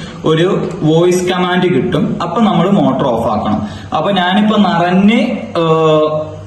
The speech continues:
പോകുന്നതിന് മുമ്പായിട്ട് വെച്ചിട്ടുണ്ട്. അപ്പൊ നമുക്ക് ഇവിടെ എത്തുമ്പോ ഏകദേശം ഒരു സമയം ഗ്യാപ്പ് വെച്ചിട്ട് നമുക്ക് സെറ്റ് ചെയ്യാൻ പറ്റും. അപ്പൊ ആ ഒരു സമയത്തിന്റെ ഉള്ളിൽ നമ്മളെ ടാങ്ക് ഓഫ് ചെയ്താൽ മതി.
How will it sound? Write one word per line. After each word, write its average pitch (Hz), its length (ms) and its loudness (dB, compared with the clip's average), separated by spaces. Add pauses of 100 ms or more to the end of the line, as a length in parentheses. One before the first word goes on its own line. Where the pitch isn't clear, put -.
(380)
പോകുന്നതിന് 170 520 2
മുമ്പായിട്ട് 170 580 0
വെച്ചിട്ടുണ്ട്. 135 520 0
അപ്പൊ 117 160 -2
നമുക്ക് 156 260 2
ഇവിടെ 185 160 2
എത്തുമ്പോ 175 500 -2 (340)
ഏകദേശം 180 600 0
ഒരു 196 100 -2
സമയം 180 480 0
ഗ്യാപ്പ് 156 420 0
വെച്ചിട്ട് 170 440 0
നമുക്ക് 143 240 2
സെറ്റ് - 240 -2
ചെയ്യാൻ 123 300 0
പറ്റും. - 340 -4 (300)
അപ്പൊ 151 140 -2
ആ 165 100 2
ഒരു 180 100 0
സമയത്തിന്റെ 170 520 0
ഉള്ളിൽ 151 260 4
നമ്മളെ 151 300 2
ടാങ്ക് 131 360 -2
ഓഫ് 123 200 0
ചെയ്താൽ 117 240 0
മതി. 104 260 0